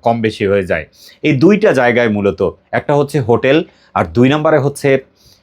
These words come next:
আহ, প্লেন ফেয়ারের ক্ষেত্রেও তারতম্য হয়ে থাকে। একটু ভালো মানের ফ্লাইটে যদি যান, তাহলে আপনাকে একটু, উম, আহ, বেশি টাকাই গুনতে হবে। একটু ভালো হোটেলে থাকা, কাছাকাছি থাকার ক্ষেত্রে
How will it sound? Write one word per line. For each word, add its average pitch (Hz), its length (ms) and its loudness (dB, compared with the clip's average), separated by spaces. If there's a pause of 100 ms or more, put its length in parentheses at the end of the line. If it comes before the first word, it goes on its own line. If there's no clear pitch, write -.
(180)
আহ, 104 220 0
প্লেন 170 320 0
ফেয়ারের 101 360 0
ক্ষেত্রেও 87 420 -4 (1080)
তারতম্য 117 440 -2
হয়ে 92 180 0
থাকে। 92 280 -6
একটু 113 260 -4
ভালো 117 380 2
মানের 120 360 0
ফ্লাইটে 110 400 -2
যদি 98 300 -2 (320)
যান, 139 380 -2 (240)
তাহলে 107 500 0
আপনাকে 92 720 -2
একটু, 95 440 -2 (160)
উম, 92 120 -6 (120)
আহ, 92 380 -8
বেশি 104 360 -2
টাকাই 123 300 0
গুনতে 104 280 -2
হবে। 95 320 -2 (200)
একটু 110 180 -2
ভালো 107 640 2
হোটেলে 120 340 2
থাকা, 107 400 -4
কাছাকাছি 151 500 -4
থাকার 104 300 -4
ক্ষেত্রে 98 400 -2